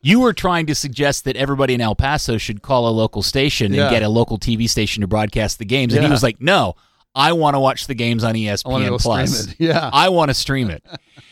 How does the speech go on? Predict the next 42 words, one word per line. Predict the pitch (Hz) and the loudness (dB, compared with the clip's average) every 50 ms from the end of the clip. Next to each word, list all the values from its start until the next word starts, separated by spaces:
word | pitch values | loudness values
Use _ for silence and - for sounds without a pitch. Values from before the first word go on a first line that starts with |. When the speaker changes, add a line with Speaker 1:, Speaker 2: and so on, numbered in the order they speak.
| - - | -6 0
Speaker 1:
Now, | 170 156 135 127 - _ _ _ _ _ _ _ _ _ | 2 2 2 2 0 _ _ _ _ _ _ _ _ _
I'm | - 160 196 220 | 0 2 2 2
not | 233 190 151 151 | 2 0 -2 -4
judging | 131 - 165 180 196 156 156 139 131 | -2 2 2 2 4 2 0 -2 0
whether | 127 131 131 131 131 | -2 -2 0 0 0
or | |
not | 127 127 120 117 | 0 0 0 0
that's | - 127 107 - | 0 -2 -2 -2
a | 117 | -2
good | 113 127 123 | 0 0 0
or | 123 | 2
bad | 110 120 117 113 107 | 0 0 -2 -2 -2
decision. | 110 104 - 151 165 131 127 113 113 - | -2 -2 0 0 0 2 0 -2 -2 -4
I'm | - 120 131 156 160 151 139 135 110 127 | -4 -2 -2 -2 -2 -2 -6 -8 -4 0
marveling | 127 139 156 151 156 139 131 123 | 2 2 2 2 2 0 -2 -2
at | 117 98 | -4 -4
the | - 110 | -6 -6
fact | - - 123 117 - - | -4 -2 -2 -2 -2 -6
that | 123 - | -10 -8
somebody, | - - 143 143 156 151 139 127 123 123 120 113 - _ _ _ _ _ _ _ _ - | -4 -2 -2 0 2 2 2 2 2 0 -2 -6 -8 _ _ _ _ _ _ _ _ -4
there | 131 135 | 0 0
are | 135 131 | 0 2
people | - - 180 196 - 185 151 135 | 2 0 0 0 2 0 2 2
out | 117 113 - - | 0 -2 -2 -2
there | 117 113 117 120 | -2 0 0 0
who | 123 131 127 - | 0 -2 -4 -2
actually | 120 135 151 - - 151 147 | -2 -2 -2 -2 -2 -2 0
would | 139 139 123 | 0 0 0
prefer | - 117 - - 139 135 | 0 -2 -2 0 -2 -2
to | 131 - - 113 | 0 0 -2 -4
stream | - - - - 165 208 233 214 156 127 117 107 | -4 -4 -6 -4 -2 0 2 2 2 2 2 2
their | 110 107 101 | 0 0 0
video | 98 110 104 104 101 98 95 92 98 101 117 120 | 0 0 0 2 2 2 2 0 0 0 -2 -2
than | 123 117 117 | -2 -2 0
watch | 117 123 127 135 - - | 0 2 2 0 0 -2
it | 143 135 - _ _ - | -4 -6 -6 _ _ -4
over | 139 135 131 135 | -2 0 0 0
the | 123 123 120 117 | -2 -2 0 0
air | 117 117 113 | 2 2 0
for | - - 107 | 0 -4 -8
free. | - - - 180 156 101 76 67 64 _ _ _ _ | -6 -2 0 0 2 0 -2 -6 -14 _ _ _ _
Speaker 2:
Yeah. | - 104 107 117 117 110 | -12 -8 -8 -6 -8 -8